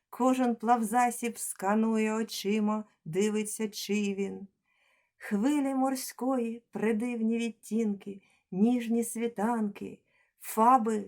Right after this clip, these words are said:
здувають зі скель, як пір'їнки, кинуті танки.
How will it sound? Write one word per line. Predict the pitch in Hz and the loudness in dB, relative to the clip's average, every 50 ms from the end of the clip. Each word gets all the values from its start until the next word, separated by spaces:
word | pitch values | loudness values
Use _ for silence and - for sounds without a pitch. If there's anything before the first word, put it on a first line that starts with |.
| - - | -10 -12
здувають | 175 170 170 175 202 214 226 240 240 233 226 220 196 180 | -10 -6 -4 -2 0 4 6 6 6 6 4 0 0 0
зі | 196 214 208 | -2 -2 -2
скель, | - - - 233 240 247 233 | -2 -4 -4 -2 -2 0 0
як | 208 214 233 233 - | 2 2 0 0 -2
пір'їнки, | - 240 233 240 226 233 240 233 208 190 - - - - - _ _ | -4 -2 0 0 0 0 0 0 0 0 -2 -6 -14 -20 -20 _ _
кинуті | - 185 175 180 180 180 180 - 190 | -8 -6 -6 -6 -6 -8 -8 -10 -10
танки. | 180 180 - 185 185 180 180 180 165 - - 202 202 | -8 -6 -6 -6 -4 -6 -6 -10 -12 -12 -14 -16 -16